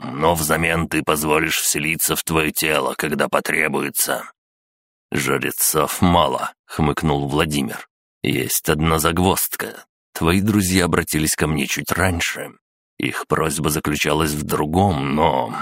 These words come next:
они не возражают». «Мало или много, это не твои проблемы». Бомж взлохматил свои волосы,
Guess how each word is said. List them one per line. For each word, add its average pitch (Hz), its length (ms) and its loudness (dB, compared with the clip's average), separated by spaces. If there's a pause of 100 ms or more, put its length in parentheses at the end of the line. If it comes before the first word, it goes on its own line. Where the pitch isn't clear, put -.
(120)
они 80 300 2
не 73 160 -2
возражают». 73 1000 0 (840)
«Мало 107 500 2
или 71 300 0
много, 82 720 2 (180)
это 90 400 2
не 80 160 -2
твои 78 400 0
проблемы». 73 840 0 (420)
Бомж 76 560 2
взлохматил 73 760 0
свои 71 360 0
волосы, 69 640 0